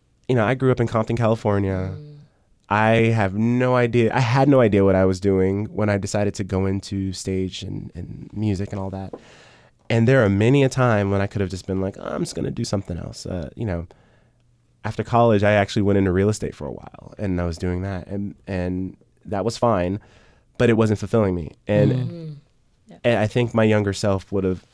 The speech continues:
Speaker 1: would look at me now and say, "Good on you for not stopping, because you're here." So.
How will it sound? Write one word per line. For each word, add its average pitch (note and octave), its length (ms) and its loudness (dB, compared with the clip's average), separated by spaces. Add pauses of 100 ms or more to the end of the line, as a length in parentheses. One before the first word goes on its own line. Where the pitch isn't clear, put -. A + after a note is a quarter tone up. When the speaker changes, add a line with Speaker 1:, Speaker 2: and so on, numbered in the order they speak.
(140)
Speaker 1:
would A#2 200 2
look A#2+ 160 2
at G2 100 0
me F#2+ 140 2
now F#2 220 2
and F2 120 -2
say, F2 360 -4 (960)
"Good G#2+ 160 2
on F#2 160 2
you D#2+ 160 -4
for D#2+ 140 -10
not - 180 -12
stopping, - 400 -12 (580)
because D#2+ 560 -8 (600)
you're G3 100 -6
here." E3+ 160 -4 (480)
So. - 240 -16